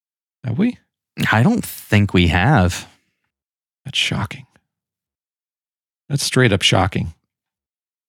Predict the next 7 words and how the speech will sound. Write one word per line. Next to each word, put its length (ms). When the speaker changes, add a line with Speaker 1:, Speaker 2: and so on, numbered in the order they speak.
Speaker 2:
This, 260
the, 360
you 180
know, 300
we, 420
this 220
show, 440